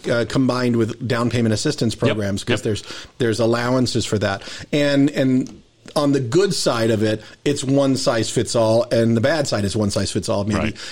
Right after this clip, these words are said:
Speaker 1: But on the, on the good side is those people with, let's say, a little spottier credit, a little lower credit scores, they don't pay more for their mortgage insurance than somebody with perfect credit.
Speaker 2: Gotcha.
Speaker 1: It's, everybody pays the same amount,
Speaker 2: Right.
Speaker 1: not interest rate, but the cost of the mortgage insurance.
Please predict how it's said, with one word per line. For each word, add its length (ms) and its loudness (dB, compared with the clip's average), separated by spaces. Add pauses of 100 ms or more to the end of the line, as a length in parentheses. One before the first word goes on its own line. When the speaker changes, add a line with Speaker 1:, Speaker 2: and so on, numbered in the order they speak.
(100)
Speaker 1:
But 120 2
on 180 2
the, 200 0
on 100 2
the 80 0
good 200 -2
side 300 0
is 180 0 (300)
those 220 2
people 340 0
with, 280 2
let's 140 0
say, 160 2
a 60 2
little 380 2
spottier 520 0
credit, 200 0
a 20 0
little 240 2
lower 200 2
credit 240 0
scores, 520 -6
they 260 2
don't 380 0
pay 220 0
more 580 2
for 200 -2
their 180 2
mortgage 440 2
insurance 400 -2
than 160 0
somebody 380 2
with 320 0
perfect 400 -2
credit. 300 -4 (180)
Speaker 2:
Gotcha. 320 -2
Speaker 1:
It's, 80 -2
everybody 400 2
pays 320 0
the 80 -2
same 360 0
amount, 440 0
Speaker 2:
Right. 120 0
Speaker 1:
not 240 -2
interest 480 0
rate, 160 0
but 120 -2
the 80 -4
cost 300 -4
of 60 -2
the 60 0
mortgage 380 -2
insurance. 480 -10